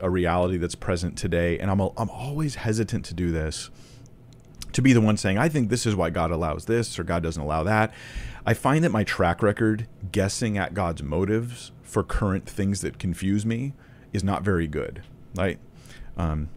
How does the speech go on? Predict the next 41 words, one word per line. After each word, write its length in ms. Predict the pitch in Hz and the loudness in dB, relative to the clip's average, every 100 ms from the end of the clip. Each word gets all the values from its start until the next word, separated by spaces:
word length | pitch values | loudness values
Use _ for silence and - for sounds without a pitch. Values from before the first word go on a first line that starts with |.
| - | 2
that's 220 | 120 - | 4 4
a, 80 | 101 - | 0 0
a 60 | |
failing 380 | - 107 98 90 | 2 2 4 0
of 120 | 82 | -2
mine, 260 | 80 76 76 | -2 -2 -4
and 160 | 67 | -2
I'm 80 | 87 | 0
not 220 | 87 65 | 0 0
gonna 220 | 82 76 - - | -4 -6 -8 -10
step 280 | - 73 | -6 -4
into 160 | 80 78 | -4 -4
that. 260 | 62 64 - | -2 -4 2
What 160 | 113 | 4
I 80 | 107 | 6
will 200 | 104 156 | 8 6
say 220 | 147 123 | 6 4
is 140 | 90 76 | 4 2
this. 320 | - - - - - - - | -6 -12 -18 -20 -20 -18 -6
I 80 | 101 | -2
think 220 | 135 135 | -2 4
that, 300 | 123 101 - | 6 6 4
um, 360 | 98 92 87 87 | 0 0 0 0
when 160 | 107 | 0
it 60 | 101 | 2
comes 200 | 131 127 | 2 2
to 80 | 120 | 0
topics 420 | 113 104 117 - | 2 2 2 0
of 120 | 92 | 0
denominations, 1000 | 82 92 90 85 90 - 80 73 - - - - - - - - - - - - - - | 0 0 0 0 -2 -6 -10 -10 -14 -18 -20 -20 -20 -20 -20 -20 -20 -20 -20 -20 -18 -2
we 180 | 110 120 | 4 6
would 120 | 131 | 6
do 140 | 113 | 4
well 280 | 95 95 110 | 4 6 6
as 140 | 110 - | 6 4
Christians 400 | 104 - 87 - | 0 2 -2 -2
to 120 | 92 | 0
recognize 400 | 87 85 85 78 | 0 2 -2 -2
a 40 | |
few 200 | 78 87 | -6 -6
things. 420 | 78 76 - - | -6 -8 -12 -16